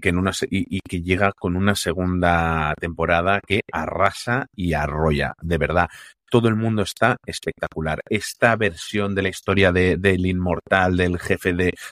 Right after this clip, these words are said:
de los Miami, de este José Antonio, del gran capo de, de la droga de Madrid de los, de los noventa, está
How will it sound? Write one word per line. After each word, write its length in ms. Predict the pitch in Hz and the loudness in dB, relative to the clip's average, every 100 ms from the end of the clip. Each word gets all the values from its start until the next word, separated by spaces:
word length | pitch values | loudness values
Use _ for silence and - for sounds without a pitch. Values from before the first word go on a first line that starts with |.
| - | -14
de 160 | 92 98 | 0 2
los 180 | 92 90 | 2 0
Miami, 500 | 85 85 90 95 110 | 0 2 4 4 4
de 140 | 104 | 4
este 240 | 85 - 87 | 2 -2 -8
José 240 | 90 85 | -6 -8
Antonio, 420 | 85 90 87 95 | -4 -2 0 2
del 460 | 95 82 80 73 80 | 2 2 2 0 -2
gran 260 | 87 85 | 0 0
capo 300 | 85 87 90 | 0 0 0
de, 380 | 87 85 85 82 - - _ - | 0 2 0 -4 -10 -20 _ -4
de 140 | 104 | 0
la 160 | 87 82 | 2 2
droga 480 | 92 92 90 87 | 0 0 0 0
de 120 | 87 90 | 0 0
Madrid 340 | 85 90 92 | 0 2 2
de 100 | 87 | 4
los, 240 | 87 82 - | 2 0 -4
de 160 | 92 | -2
los 160 | 85 82 | -2 0
noventa, 460 | 85 90 90 120 127 - - _ _ - | 0 0 2 2 0 -10 -20 _ _ 0
está 560 | 104 95 - - 107 | 2 2 -2 -4 -2